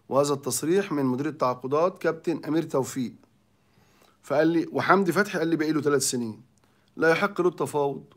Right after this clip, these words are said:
ولا هو عاوز يرحل، ولا هو متضايق، ولا في أي شيء، لكن هو كله عمال يلك وخلاص في الموضوع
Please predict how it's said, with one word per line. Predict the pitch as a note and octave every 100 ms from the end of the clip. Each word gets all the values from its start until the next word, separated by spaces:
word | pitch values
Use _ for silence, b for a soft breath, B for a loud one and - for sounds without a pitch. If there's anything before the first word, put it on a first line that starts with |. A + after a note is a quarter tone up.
| -
ولا | C#3+ C#3
هو | D3
عاوز | B2+ C#3 B2+
يرحل، | C#3+ B2+ A#2 A#2 b b b b
ولا | - D3
هو | D#3
متضايق، | C#3+ B2 C#3 C#3+ C#3 - _ _ _ _ _
ولا | A3+ A3
في | G3 G3+ F3+
أي | F#3
شيء، | D#3 - C#3+ - -
لكن | F3 F#3+ F3
هو | G3+ G3 F#3 - b b b _
كله | G3 F#3+ F3+ E3+ C#3 -
عمال | B2 C#3 D3 D#3+ D#3+ C#3 - -
يلك | C#3 D#3 D#3+ A#2+
وخلاص | - C#3 C#3+
في | -
الموضوع | C3 B2 E3 F3+ E3